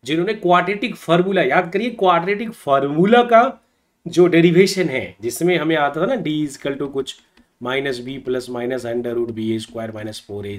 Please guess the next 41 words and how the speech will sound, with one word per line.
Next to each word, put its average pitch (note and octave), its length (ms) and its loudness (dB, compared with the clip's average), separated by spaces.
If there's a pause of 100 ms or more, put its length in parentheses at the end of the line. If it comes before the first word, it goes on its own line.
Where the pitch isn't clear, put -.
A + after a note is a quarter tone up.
c G2+ 240 -14
by G2 100 -12 (100)
टू G2 100 -12 (100)
ए, D#3+ 400 -2 (420)
ये F3 240 0
जो C4+ 140 -2
फार्मूला G3+ 360 4
आया E3 180 4
था D#3+ 200 -4 (300)
वो E3+ 160 4 (200)
वही C3 260 -2
चीज़ें B2+ 260 -6
यहाँ F2+ 320 -12
पर D2+ 60 -16
है। - 120 -20 (580)
ठीक A#2+ 200 -8
है, F#3 100 0 (320)
making E3 460 0
perfect B2+ 500 -6
square, D#2+ 400 -12 (680)
so G#2+ 260 -12
that, D3+ 280 -2
uh, A#2 160 -6 (140)
we'll G#2 200 -8 (120)
use B2+ 220 -8
it। G3 140 2 (1120)
अब D#3+ 100 -4
हम G3 160 0
नाइन F3+ 280 2
देख F#3+ 160 4
लेते F#3+ 260 2
हैं, A#3 180 -2
इसमें F3 260 0
एक E3+ 160 -4
और G3+ 200 4
कैटेगरी E3+ 420 2
आपको E3 360 2
सामना D3 360 -6
करने C#3 220 -6
को C#3 120 -6
मिलेगा C#3+ 400 0